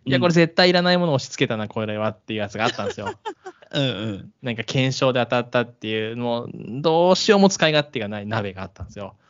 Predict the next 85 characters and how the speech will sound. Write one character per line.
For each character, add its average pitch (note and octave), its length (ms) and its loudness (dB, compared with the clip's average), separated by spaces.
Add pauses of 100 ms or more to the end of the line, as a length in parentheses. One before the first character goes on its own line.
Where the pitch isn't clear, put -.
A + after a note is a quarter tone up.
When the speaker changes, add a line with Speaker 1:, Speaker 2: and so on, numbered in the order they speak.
(140)
Speaker 1:
あ。 A#2 260 0
Speaker 2:
一 F3 340 -4
度 G3 100 8
も F#3+ 120 6
使 F3+ 200 -8
わ D#3+ 160 -2
ず E3+ 140 -14
に、 F#3 320 -8 (180)
Speaker 1:
う F#3 100 -6
ん。 A2+ 320 -8
Speaker 2:
年 - 200 -12
重 C#3+ 200 -6
ね C#3 100 -2
る C3 80 -4
途 C3+ 120 -4
中 D#3 160 -2
で E3+ 60 2
捨 - 100 -10
て B2 80 -4
た A2 140 -10
ん G2+ 60 -14
で F#2 60 -18
す - 100 -20
け - 80 -18
ど、 A2+ 340 -4
Speaker 1:
う A#2+ 80 2
ん A2+ 240 2
う G#2 260 -4
ん。 - 40 -6
Speaker 2:
だ A2 60 -10
か A2+ 40 -12
ら、 A2+ 180 -16 (640)
や - 80 -4
っ A#3+ 40 -6
ぱ F4 120 -4
り F#3 380 0
自 B2+ 200 0
分 E4 200 4
が F#4+ 100 2
い E4+ 60 4
ら D#4+ 100 4
な D#4 80 0
い C#4+ 60 2
も C4 100 2
の A#3+ 60 6
っ F#3+ 40 0
て - 80 0
相 B2+ 160 4
手 B2 60 0
も G#2+ 60 -2
い G#2+ 60 -2
ら A2 80 0
な A#2+ 100 4
い A2+ 60 4
じ G2+ 60 -4
ゃ F#2+ 40 -4
な F#2 40 -8
い - 20 -8
で F#2+ 60 -8
す - 80 -14
か。 G#2+ 260 -8 (140)
Speaker 1:
そ A#2 260 4
う A2+ 40 -4
だ - 120 -14
ね。 C#3 220 -6 (280)
そ C#3 220 0
う - 20 -10
だ G2 140 -8
ね。 A3 300 -6
Speaker 2:
<laughs> - 80 -18
そ C3 200 0
う、 - 20 -6
み A#3 120 -2
た D#4+ 220 2
い D4+ 100 -2
に、 C#4+ 360 -4 (320)
こ B2+ 160 -2
う、 B2 40 0
も C3+ 180 2
ら-、 G3+ 260 4 (100)
も F3+ 200 -4
ら G3 220 0
う G#3 80 0
の A#3+ 140 2
は B3 360 0